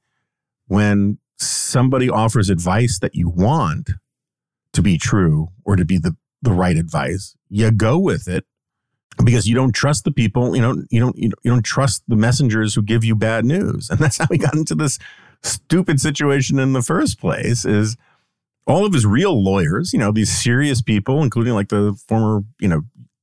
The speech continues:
U S attorney for the Southern District of Florida, whatever, you know, all these, like, real people, serious lawyers that he paid millions of dollars to. They said, "Look, we can work this thing out. You just gotta return all the stuff and, you know, I'll have a meeting with D O J and we'll take care of it."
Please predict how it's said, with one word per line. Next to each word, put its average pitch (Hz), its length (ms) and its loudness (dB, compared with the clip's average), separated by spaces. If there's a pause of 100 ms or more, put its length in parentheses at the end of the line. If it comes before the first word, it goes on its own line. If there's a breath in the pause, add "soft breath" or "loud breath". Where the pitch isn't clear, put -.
(120)
U 110 300 0
S 110 120 0
attorney 110 440 0
for 104 120 -2
the 85 80 -2
Southern 104 300 0
District 110 420 -2
of - 100 -4
Florida, 101 300 0
whatever, 110 260 0
you 127 60 0
know, 113 100 0
all 185 100 -2
these, 294 120 -2
like, 156 140 -4
real 147 260 0
people, 101 480 -2 (420 soft breath)
serious 180 500 0
lawyers 120 400 0
that 101 80 0
he 101 60 0
paid 110 220 0
millions 143 340 2
of 120 100 0
dollars 104 460 0
to. - 380 -8
They 175 100 2
said, 120 340 -2
"Look, 156 220 0
we 135 100 0
can 131 140 0
work 120 180 0
this - 180 -2
thing 110 200 0
out. 127 160 -2
You 90 60 2
just 92 120 -2
gotta 101 140 0
return 98 320 0
all 95 120 0
the 87 100 0
stuff - 420 -4
and, 80 180 0 (460 soft breath)
you - 60 0
know, 82 100 2
I'll 85 60 0
have 87 100 0
a 90 40 2
meeting 90 200 2
with 82 100 -2
D 87 120 0
O 87 60 2
J 80 120 0
and 92 140 0
we'll 90 100 -2
take 90 160 -2
care 104 260 -2
of 67 80 -4
it." 71 140 -2